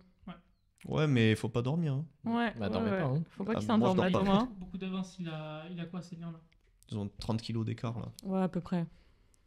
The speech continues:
Speaker 4: Ouais.
Speaker 3: À peu près.
Speaker 4: Sur un total, ça reste quand même, euh, conséquent,
Speaker 2: Mais on
Speaker 4: mais
Speaker 2: sait
Speaker 4: ça,
Speaker 2: jamais.
Speaker 4: ça vient vite.
Speaker 3: Mm.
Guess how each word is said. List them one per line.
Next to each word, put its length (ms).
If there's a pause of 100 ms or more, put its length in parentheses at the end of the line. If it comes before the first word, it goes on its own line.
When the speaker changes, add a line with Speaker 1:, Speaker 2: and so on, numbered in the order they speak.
(520)
Speaker 4:
Ouais. 80
Speaker 3:
À 40
peu 120
près. 200 (480)
Speaker 4:
Sur 180
un 60
total, 260
ça 120
reste 140
quand 100
même, 120
euh, 120 (340)
conséquent, 280
Speaker 2:
Mais 80
on 60
Speaker 4:
mais 60
Speaker 2:
sait 100
Speaker 4:
ça, 60
Speaker 2:
jamais. 300
Speaker 4:
ça 180
vient 120
vite. 160
Speaker 3:
Mm. 140